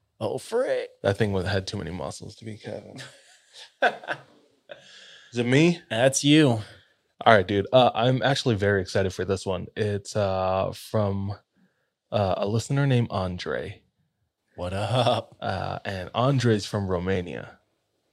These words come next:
Speaker 1: We have listeners in Romania?
Speaker 2: I guess so.
Speaker 1: What the?
Speaker 2: Probably the only one. Uh, Andre has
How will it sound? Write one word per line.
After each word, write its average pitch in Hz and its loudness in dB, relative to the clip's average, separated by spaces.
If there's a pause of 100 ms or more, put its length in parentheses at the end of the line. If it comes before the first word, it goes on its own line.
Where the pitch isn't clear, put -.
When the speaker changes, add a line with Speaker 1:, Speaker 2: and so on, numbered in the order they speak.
(380)
Speaker 1:
We 139 -6
have 139 -4
listeners 143 -4
in 131 -2
Romania? 95 -6
Speaker 2:
I 92 -4
guess - -8
so. - -4 (220)
Speaker 1:
What 220 -12
the? 82 0
Speaker 2:
Probably 113 10
the 104 4
only 101 0
one. 92 -4 (460)
Uh, 110 8
Andre 120 6
has 107 4